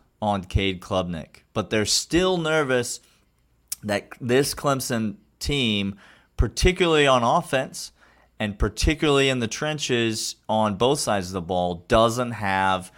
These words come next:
what the championship teams of Clemson past have had. So your thoughts on that? Are you sold on Clemson as a championship contender? And if so, why? And if not, what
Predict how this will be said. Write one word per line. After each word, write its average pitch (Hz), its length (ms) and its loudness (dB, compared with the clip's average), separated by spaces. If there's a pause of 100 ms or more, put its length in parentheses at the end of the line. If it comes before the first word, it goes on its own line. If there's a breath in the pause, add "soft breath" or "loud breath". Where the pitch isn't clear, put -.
(200 soft breath)
what 104 160 -8
the 95 60 -8
championship 110 760 -2
teams 92 420 -8
of 87 220 -12
Clemson 87 540 -10
past - 580 -12 (360 soft breath)
have 90 300 -4
had. 85 540 -4
So 110 440 2 (480 loud breath)
your 156 340 4
thoughts 170 340 0
on 151 180 0
that? 143 400 0
Are 107 100 0
you 101 140 -2
sold 143 540 -2
on 120 240 -4
Clemson 113 540 -8
as 98 180 -8
a 92 100 -8
championship 127 920 -4
contender? 160 800 -4 (500 loud breath)
And 104 640 0 (100)
if 104 200 -2
so, 113 360 0
why? 110 580 0
And 95 160 -4
if 92 220 -6
not, 95 520 -4
what 90 300 -6